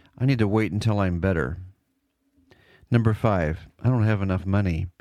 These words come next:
I need just a little bit more. You know, I'm gonna work hard now and then wait until I get that promotion and have more disposable income.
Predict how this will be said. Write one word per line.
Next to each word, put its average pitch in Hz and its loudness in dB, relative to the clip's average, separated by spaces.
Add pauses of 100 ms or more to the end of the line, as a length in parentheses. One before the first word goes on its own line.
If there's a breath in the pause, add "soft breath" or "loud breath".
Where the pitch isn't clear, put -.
(320 loud breath)
I 123 2
need 117 0
just 120 0
a 104 2
little 156 0
bit 127 0
more. 95 0 (580 loud breath)
You 131 4
know, 135 4
I'm 151 0
gonna 139 2
work 117 0
hard 127 2
now 110 0 (180)
and 98 2
then 127 2 (300 loud breath)
wait 127 2
until 113 0
I 98 2
get 127 -2
that - -2
promotion 107 0
and 90 2
have 101 2
more 120 2
disposable 98 0
income. 90 0